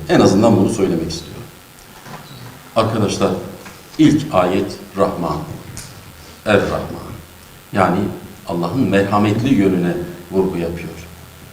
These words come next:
Aliya'nın merhametini hocam çok güzel anlattı. Yine diğer hocam da. Düşmanlarına karşı bile onlardan intikam almak istediklerinde dedi ki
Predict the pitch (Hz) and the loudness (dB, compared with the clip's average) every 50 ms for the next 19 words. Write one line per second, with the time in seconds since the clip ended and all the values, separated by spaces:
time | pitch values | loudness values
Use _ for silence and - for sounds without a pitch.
0 | - - - - - - 98 98 113 117 117 113 110 107 104 101 98 98 101 101 | -20 -20 -20 -10 -4 -2 0 0 0 2 0 2 2 4 4 4 4 4 2 0
1 | 98 98 98 - - - 101 101 - - - - - - - - - - - - | 0 0 0 2 2 2 2 2 0 -4 -6 -8 -10 -12 -14 -16 -16 -18 -18 -20
2 | - - - - - - - - - - - - - - - - - - - - | -20 -20 -20 -20 -20 -20 -18 -16 -16 -16 -16 -18 -20 -20 -20 -20 -20 -16 -10 -8
3 | 104 101 101 95 95 - 104 101 - - - 90 82 82 82 80 80 78 78 - | -4 -2 -2 -4 -4 -4 -8 -8 -8 -6 -6 -4 -4 -4 -4 -4 -6 -6 -8 -12
4 | - - - - - - - - - - - - - - - - - - - - | -14 -18 -20 -20 -20 -20 -20 -20 -20 -20 -20 -20 -20 -20 -20 -20 -20 -20 -20 -20
5 | - - - - - - - 104 98 95 90 85 87 - - - - - 104 95 | -20 -20 -20 -20 -20 -10 -4 -2 0 0 0 -2 -2 -6 -8 -10 -6 -2 0 0
6 | 90 87 87 85 85 87 85 82 80 78 76 76 - - - - - - - - | 0 0 0 -2 -2 0 0 0 0 -2 -4 -6 -8 -12 -14 -16 -18 -20 -20 -20
7 | - - - - - - - - - - - - - - - - - - 104 101 | -20 -20 -20 -20 -20 -20 -20 -20 -20 -20 -20 -20 -20 -20 -20 -14 -6 -4 -2 -2
8 | 104 - 117 117 113 113 110 110 110 110 104 - 117 113 113 - 98 95 92 - | 0 2 2 4 4 6 6 6 6 6 6 4 4 2 2 2 2 2 2 0
9 | - 98 90 87 85 - - - - - - - - - - - - - - - | -2 -2 0 0 2 2 2 0 -2 -6 -10 -14 -16 -20 -20 -20 -20 -20 -20 -20
10 | - - - - - - - - - 110 110 120 127 127 123 135 135 135 - 147 | -20 -20 -20 -20 -20 -20 -8 0 2 6 8 8 8 8 8 8 6 6 6 6
11 | 131 120 - - - 175 175 - - - 101 98 98 98 - - - 104 98 95 | 6 6 6 4 4 6 8 8 10 10 10 8 6 4 2 0 0 0 0 0
12 | - 104 104 98 98 101 101 110 104 101 104 107 131 - - 143 143 143 143 | 0 4 4 6 6 6 6 4 4 4 4 2 2 0 2 2 2 2 2